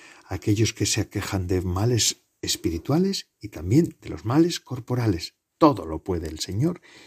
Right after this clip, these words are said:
y esto se lo ha dado a la Iglesia como don. No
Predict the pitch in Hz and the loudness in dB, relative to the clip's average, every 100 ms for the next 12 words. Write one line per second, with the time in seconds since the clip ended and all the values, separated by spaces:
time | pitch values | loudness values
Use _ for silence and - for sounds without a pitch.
0 | _ - 117 113 - - - 87 87 87 | _ 6 6 6 0 -6 -4 -4 -2 -4
1 | 90 82 78 87 127 135 156 143 117 107 | -4 -6 -6 0 0 2 0 0 2 4
2 | 110 98 78 - - - - _ - 180 | 6 4 -2 -16 -18 -18 -20 _ -2 6
3 | 320 302 | 8 8